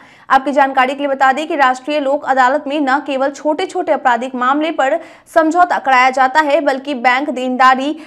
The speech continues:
चेक बाउंस, मोटर वाहन दुर्घटना बीमा, लेबर डिस्प्यूट, बिजली पानी बिल,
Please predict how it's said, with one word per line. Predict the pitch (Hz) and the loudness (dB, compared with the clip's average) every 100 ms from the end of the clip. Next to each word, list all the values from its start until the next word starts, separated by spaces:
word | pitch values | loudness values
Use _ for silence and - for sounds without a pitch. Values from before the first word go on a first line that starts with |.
| - - | -16 -2
चेक | 359 339 | -2 2
बाउंस, | 269 240 302 311 | 0 0 -4 -4
मोटर | 262 262 277 240 | -2 2 2 2
वाहन | 240 269 285 | 2 2 0
दुर्घटना | 262 254 269 254 254 | -2 -2 -4 -2 -2
बीमा, | 254 320 269 208 | 0 -2 -2 0
लेबर | 254 269 302 | 0 4 4
डिस्प्यूट, | 262 269 269 285 262 285 | 2 -6 -6 -6 -6 -4
बिजली | 233 240 254 | -4 -2 -6
पानी | 262 254 240 262 | 0 0 0 -4
बिल, | 247 | -4